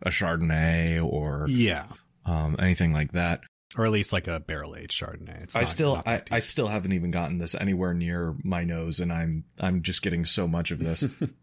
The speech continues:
Speaker 1: Okay. So it's, it's slightly savory. It's very citrusy. That's to be expected. A little bit of toast, I wanna say. Or am I,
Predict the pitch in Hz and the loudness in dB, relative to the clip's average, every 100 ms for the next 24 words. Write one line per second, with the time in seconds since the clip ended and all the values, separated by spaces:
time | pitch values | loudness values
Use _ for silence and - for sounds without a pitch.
0 | - - - - - _ _ _ _ _ | -20 -20 -20 -20 -20 _ _ _ _ _
1 | _ _ _ 135 120 101 107 - - - | _ _ _ 4 6 6 2 -2 -14 -20
2 | - _ _ _ _ _ - 135 117 113 | -20 _ _ _ _ _ -4 2 2 2
3 | - - - _ _ - - 143 143 131 | -2 -6 -12 _ _ 2 4 6 4 4
4 | 131 - 107 90 87 95 107 - - _ | 0 2 2 2 2 2 0 -8 -20 _
5 | _ _ _ _ _ _ - 113 95 120 | _ _ _ _ _ _ -8 -6 0 4
6 | 139 - 107 - - 87 95 - _ _ | 4 2 -2 -4 -4 -4 -4 -8 _ _
7 | _ _ _ - 95 95 - 107 98 - | _ _ _ 2 4 4 2 2 2 2
8 | 92 82 - 107 - _ _ _ _ _ | 0 0 0 -2 -4 _ _ _ _ _
9 | _ _ _ _ _ _ _ 117 123 135 | _ _ _ _ _ _ _ 2 4 4
10 | 135 104 87 - - - _ _ _ _ | 2 2 0 0 -4 -6 _ _ _ _
11 | _ _ - 95 85 85 - 80 85 - | _ _ -6 0 2 2 4 2 0 -6
12 | _ _ _ _ _ _ _ _ 101 95 | _ _ _ _ _ _ _ _ 0 4
13 | 98 95 | 4 4